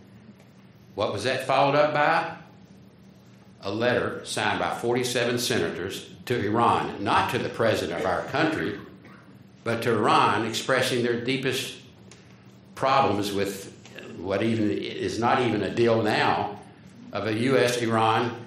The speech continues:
nuclear arms control agreement. And I want one as much as the Israelis, believe you me, I don't want to see Iran develop nuclear weapons. Uh, and I have the same concern a lot of our allies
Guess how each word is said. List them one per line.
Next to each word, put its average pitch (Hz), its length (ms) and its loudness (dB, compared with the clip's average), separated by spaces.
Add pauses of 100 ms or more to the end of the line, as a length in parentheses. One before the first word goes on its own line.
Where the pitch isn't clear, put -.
(160)
nuclear 113 380 0
arms 135 260 4
control 82 580 -4 (540)
agreement. 82 480 -4 (920)
And 87 120 -10
I 107 160 0
want 135 200 4
one 135 160 4
as 120 140 2
much 135 200 0
as 127 120 -4
the 135 60 -2
Israelis, 120 580 0
believe 107 200 -6
you 120 120 -4
me, 117 200 0
I 87 140 -4
don't 117 120 0
want 123 140 2
to 117 80 -2
see 117 140 0
Iran 104 360 0
develop 85 440 -4 (280)
nuclear 85 380 -6
weapons. - 540 -6 (800)
Uh, 87 240 -4
and 92 160 -4
I 113 140 2
have 117 180 0
the 117 60 -2
same 123 300 0
concern 120 380 0
a 120 40 2
lot 117 200 4
of 110 60 4
our 107 100 4
allies 101 600 0